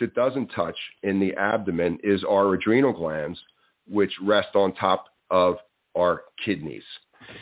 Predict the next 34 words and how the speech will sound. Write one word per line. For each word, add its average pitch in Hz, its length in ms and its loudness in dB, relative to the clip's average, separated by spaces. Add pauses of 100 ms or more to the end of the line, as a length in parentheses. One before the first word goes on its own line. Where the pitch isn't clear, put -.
(380)
And 107 400 2 (120)
<clears throat> 107 140 0
when 107 160 2
you're 101 120 2
trying 120 400 2
to 110 120 -8
activate 101 640 0 (840)
the 92 160 -4
vagus 95 460 0
nerve 107 440 2
and 90 220 -6
the 90 60 -2
relaxation, 98 920 0
feel-good 98 500 -2
qualities, 104 540 0
the 90 80 -6
resilient 95 600 0
qualities 95 540 0 (100)
of 113 280 -2
this, 87 200 -6 (760)
you 113 80 -4
don't 127 220 2
need 120 180 2
to 107 60 2 (100)
fire 101 340 4
off 90 220 0
your 90 160 0
adrenal 90 360 0
glands. 60 380 -12 (580)
So 117 300 2
whoever 139 400 2
made 120 320 -2
these 110 200 -6
bodies 98 500 -2